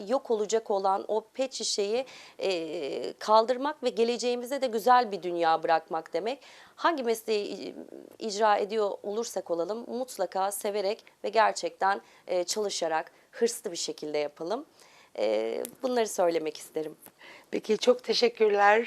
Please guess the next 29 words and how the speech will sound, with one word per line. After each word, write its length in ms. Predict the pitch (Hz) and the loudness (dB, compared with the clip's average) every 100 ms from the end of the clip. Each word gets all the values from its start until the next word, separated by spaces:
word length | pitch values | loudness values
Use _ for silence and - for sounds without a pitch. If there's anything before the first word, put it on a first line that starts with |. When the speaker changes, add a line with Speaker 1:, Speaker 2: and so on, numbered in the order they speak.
| - | 2
Speaker 1:
Ben 180 | 233 220 | 2 6
teşekkür 0 | |
Speaker 2:
programımıza 600 | 202 180 180 180 180 190 | 6 10 8 8 4 4
Speaker 1:
ederim 140 | 175 | 6
efendim. 200 | 180 - 180 | 6 6 6
Speaker 2:
katıldığınız 240 | 185 185 185 | 8 8 6
Speaker 1:
Çok 120 | 180 | 4
Speaker 2:
için. 260 | - 202 | 6 10
Speaker 1:
sağ 80 | 220 | 10
olun 220 | 269 196 | 8 0
nazik 360 | 202 196 208 - | 0 0 0 0
davetiniz 220 | 190 208 202 185 180 | 8 10 10 6 -2
Speaker 2:
Evet, 0 | |
Speaker 1:
için. 280 | 175 - - 117 131 | -6 2 4 4 6
Speaker 2:
<clears throat> 60 | |
ne 120 | 196 | 8
demek, 340 | 196 156 151 - | 10 8 4 4
e, 120 | 165 | 4
rica 380 | 175 170 175 175 | 6 10 12 12
ederiz. 400 | 160 151 156 - - - - | 10 6 6 -2 -12 -8 4
Evet, 340 | 185 175 - | 4 4 4
bugün, 440 | 226 170 226 262 269 | 4 8 8 6 8
e, 300 | 175 170 170 | 12 12 12
sosyal 540 | 165 196 180 - 190 180 | 12 8 10 12 12 12
uygunluk 640 | 175 170 160 170 170 - 160 | 8 8 8 8 6 6 4
denetçisi 800 | 147 139 - 143 - 254 285 285 - - | 6 4 0 -2 6 8 8 6 -4 -2
Fatima 580 | - 185 175 170 196 - _ | 6 6 8 10 10 10 _
Begüm 500 | 156 165 196 233 262 - - | 6 8 8 6 2 -8 10
Yalav'ı 540 | 180 175 135 135 | 12 12 12 10